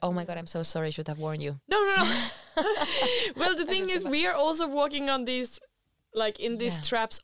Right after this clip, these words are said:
Speaker 2: all the time. Like, it's, we had account, like, Instagram account deleted.
Speaker 1: Yeah.
Speaker 2: It's always a struggle, and we are not even close to doing what you do. But it's
Speaker 1: No.
Speaker 2: still, like, people are like, it's a, it's a mine,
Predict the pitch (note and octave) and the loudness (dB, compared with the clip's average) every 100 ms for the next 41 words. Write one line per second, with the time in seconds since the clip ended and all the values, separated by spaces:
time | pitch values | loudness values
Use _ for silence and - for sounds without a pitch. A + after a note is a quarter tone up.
0 | _ - C4+ C4+ A#3+ A3+ A3+ A3+ F#3 - | _ 4 4 4 2 -2 -2 -2 -2 0
1 | G#3+ G#3 - A#3+ - - C4 G#3 G#3 B3+ | 0 0 -2 -4 -4 -10 -14 -14 -6 -4
2 | A#3 A3+ G3 - _ _ _ _ _ - | -2 -2 -4 -6 _ _ _ _ _ -14
3 | - A#3+ C#4+ C4+ C4+ C4 A#3+ A#3+ - G3 | -10 -4 0 0 0 -4 -8 -16 -6 -2
4 | G#3 B3 B3+ C#4+ C4+ B3+ B3 A#3 A#3 A#3 | -2 -2 -4 -2 -4 -4 -6 -4 -4 -2
5 | A3+ - A3 G#3+ G#3 - - E3 G#3+ A3+ | -4 -2 2 2 0 -10 -18 -6 -2 -2
6 | - A#3 B3+ A#3+ G#3+ A3 - A3+ G#3+ B3+ | -2 0 0 -2 -2 -4 -2 -2 -2 -2
7 | C4 A#3+ A#3+ A3+ G#3 G3+ A3 A#3+ - G3 | -2 -2 -2 -4 -2 0 0 0 -6 -4
8 | G#3 F#3+ F3+ F3+ - F3 E3+ E3 D#3 A3 | -2 -2 -4 -6 -6 -8 -6 -6 -2 0
9 | A#3 B3+ C4 C4 G#3 F#3 G3 G3+ G3+ F#3+ | 0 -2 -2 0 -2 -2 -8 -4 -2 0
10 | F3+ E3 - G#3 _ _ _ _ _ _ | -2 -4 -10 -20 _ _ _ _ _ _
11 | _ _ A3+ A#3 B3 - A#3 C#4+ A3+ G3 | _ _ 0 0 -2 -2 0 0 0 0
12 | F#3 F#3+ G3 G3 | 0 0 0 -2